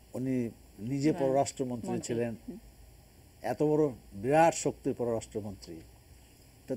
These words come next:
Speaker 1: তিনি একটা কথা যখন বলবেন, যদি কারো এই ব্যাপারে ইন্টারেস্ট থাকে, তাহলে he or she will take it seriously।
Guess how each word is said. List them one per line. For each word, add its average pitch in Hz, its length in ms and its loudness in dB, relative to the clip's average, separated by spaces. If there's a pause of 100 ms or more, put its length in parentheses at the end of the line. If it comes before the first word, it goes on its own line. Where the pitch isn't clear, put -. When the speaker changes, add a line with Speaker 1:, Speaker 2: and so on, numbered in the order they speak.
(120)
Speaker 1:
তিনি 185 220 4
একটা 208 240 2
কথা 175 180 2
যখন 165 320 0
বলবেন, 151 600 6
যদি 143 180 -2
কারো 151 420 -2 (1080)
এই 135 120 0
ব্যাপারে 147 300 4
ইন্টারেস্ট 156 520 4
থাকে, - 380 -8 (640)
তাহলে 156 380 4
he 190 280 10
or - 140 2
she 185 140 10
will 165 160 6
take 180 140 4
it 170 120 0 (920)
seriously। 98 540 2